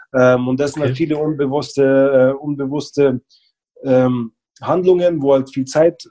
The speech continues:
Speaker 1: weggeht und wo man halt mit Geld etwas gegensteuern kann. Putzfrau,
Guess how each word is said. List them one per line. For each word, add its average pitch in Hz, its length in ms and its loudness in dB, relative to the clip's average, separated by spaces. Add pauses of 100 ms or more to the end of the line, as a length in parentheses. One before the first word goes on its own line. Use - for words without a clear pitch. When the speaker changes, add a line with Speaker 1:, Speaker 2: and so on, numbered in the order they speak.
(220)
Speaker 1:
weggeht 170 440 0
und 127 180 -4
wo 143 100 0
man 151 160 0
halt 139 260 -2
mit 139 280 -4
Geld 151 360 0
etwas 147 320 -8
gegensteuern 160 540 -2
kann. 107 280 -8
Putzfrau, 127 760 0